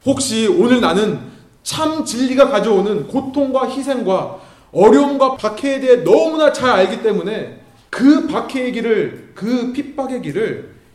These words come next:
갖은 잔머리를 써서 어떻게 해서든지 피하려고 하는 비겁한 삶을 살고 있는 것은 아닌가?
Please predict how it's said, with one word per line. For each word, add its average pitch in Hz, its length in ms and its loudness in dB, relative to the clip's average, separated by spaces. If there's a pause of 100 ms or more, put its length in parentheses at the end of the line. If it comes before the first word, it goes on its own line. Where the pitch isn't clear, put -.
(260)
갖은 294 520 -2
잔머리를 240 640 0
써서 185 320 -6
어떻게 - 340 -10
해서든지 277 400 -2
피하려고 226 440 -8
하는 139 140 -14 (260)
비겁한 175 520 -6
삶을 156 260 -12
살고 139 240 -16
있는 127 140 -18
것은 120 200 -16
아닌가? 98 280 -20